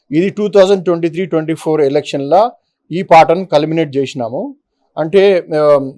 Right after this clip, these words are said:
అంటే వాళ్ళు వాళ్ళ కాన్షియస్‌గా ఓటు వేసిండ్రు అనేది దీని అర్థము. అంటే, వాళ్ళు కులము, మతము, డబ్బు మీద ఏ ఇన్‌ఫ్లుయెన్స్ కాక ఈ ప్రజలు ఏదో ఈ ఓటు, ఆ, వేసిండ్రని నేను అనుకుంటున్నాను.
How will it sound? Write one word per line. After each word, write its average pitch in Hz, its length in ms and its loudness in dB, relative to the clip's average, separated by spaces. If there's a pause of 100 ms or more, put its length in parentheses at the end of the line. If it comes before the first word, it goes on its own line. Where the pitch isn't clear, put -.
(260)
అంటే 170 240 2
వాళ్ళు 190 840 6
వాళ్ళ 165 440 4
కాన్షియస్‌గా 170 680 2
ఓటు 160 300 -2
వేసిండ్రు 151 560 -6
అనేది 151 460 -4 (380)
దీని 147 200 0
అర్థము. 147 520 0 (540)
అంటే, 190 300 4
వాళ్ళు 175 360 6
కులము, 180 540 4
మతము, 170 500 4
డబ్బు 151 300 4
మీద 160 240 0
ఏ 156 440 4
ఇన్‌ఫ్లుయెన్స్ 156 560 -6 (100)
కాక 143 400 4 (500)
ఈ 170 140 -2
ప్రజలు 160 720 2 (280)
ఏదో 156 340 0
ఈ 156 180 -2
ఓటు, 156 560 -4 (300)
ఆ, 143 140 6
వేసిండ్రని 151 540 0
నేను 139 140 0
అనుకుంటున్నాను. 135 720 -6